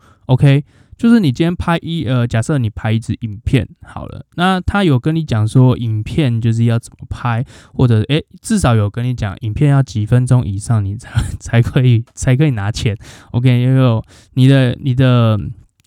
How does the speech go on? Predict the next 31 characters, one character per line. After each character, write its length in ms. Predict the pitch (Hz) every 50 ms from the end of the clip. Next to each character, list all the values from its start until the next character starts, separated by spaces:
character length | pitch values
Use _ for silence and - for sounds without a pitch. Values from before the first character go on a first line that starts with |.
| _ _ _ _ _ _
呃， 180 | - - 127 123
影 120 | 120 113
片 220 | 113 - 175 185 185
内 160 | 190 185 147
容 180 | 120 107 104 117
要 240 | 131 139 127 117
怎 160 | 113 - - 101
么 60 | 104
样 180 | 123 139 139
写， 360 | 135 - - - 107 95 90 92
然 120 | 98 101
后 200 | 98 123 135 127
或 120 | 131 135
者 160 | 117 101 101 98
是 260 | - - 120 117 110
你 140 | 107 107 101
的 200 | 104 101 101 104
内 140 | 123 147
容 200 | 123 107 104 104
要， 100 | 104 104 -
呃， 240 | - 127 110 107 104
你 100 | 107 107
的 100 | 104 110
说 240 | 107 - - 147 147
明 160 | 143 131 123
内 120 | 135 139
容 160 | 123 107 104 107
要 120 | 120 135
怎 280 | 139 - - 139 123 113
么 120 | 117 117
写， 300 | 113 - - 117 104 -